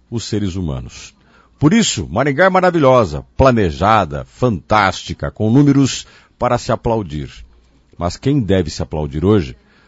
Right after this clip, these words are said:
são as pessoas que circulam e pulsam como um sangue na cidade, dando vida a ela. A cidade é humana.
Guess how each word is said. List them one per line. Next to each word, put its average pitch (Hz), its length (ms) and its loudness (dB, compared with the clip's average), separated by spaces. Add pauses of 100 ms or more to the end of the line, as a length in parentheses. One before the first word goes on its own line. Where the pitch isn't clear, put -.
(160)
são 113 140 -4
as 110 140 -2
pessoas 110 840 0
que - 120 -14
circulam 151 680 -2
e 139 80 -2
pulsam 175 640 0
como 98 240 -2
um 85 100 -2
sangue 120 420 0
na 85 120 -2
cidade, 92 600 -2 (340)
dando 104 340 0
vida 82 520 0
a 71 60 -2
ela. 69 320 -8 (640)
A 82 100 -6
cidade 92 680 -2 (380)
é 92 80 0
humana. 71 600 -2